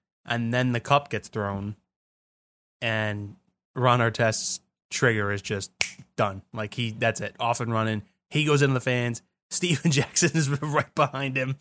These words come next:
just slugging on people. And it just, I thought it was also, like, wild that a security guard runs up and is gonna tase Reggie Miller, and he's like, "Yo, what the hell are you doing? I'm fucking Reggie Miller." <laughs> Like, what do you do? Like,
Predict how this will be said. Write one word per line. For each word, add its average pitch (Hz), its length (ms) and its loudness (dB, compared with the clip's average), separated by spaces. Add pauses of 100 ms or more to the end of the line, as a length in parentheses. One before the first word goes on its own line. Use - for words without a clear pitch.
(320)
just 147 240 2
slugging 135 460 2
on 127 180 4
people. 120 520 0 (540)
And 120 460 -2
it 123 240 -2
just, 113 420 0 (300)
I 185 140 4
thought 214 160 4
it 196 40 6
was 170 120 4
also, 170 260 4
like, 143 320 0 (400)
wild 123 680 2 (220)
that 147 140 4
a 147 40 4
security 170 420 2
guard 156 260 4
runs 147 240 4
up 151 160 4
and 131 60 0
is 117 80 0
gonna 123 180 2
tase 143 400 0
Reggie 135 220 2
Miller, 131 320 4
and 113 80 2
he's 135 160 2
like, 139 160 0
"Yo, 196 160 6
what 131 320 4
the 180 100 4
hell 190 200 6
are - 40 6
you 165 140 0
doing? 160 440 4
I'm 110 140 0
fucking 185 360 2
Reggie 180 280 2
Miller." 175 560 4
<laughs> - 720 -10
Like, 180 240 0
what 190 160 6
do 220 60 2
you 226 80 4
do? 208 160 -2
Like, 202 240 0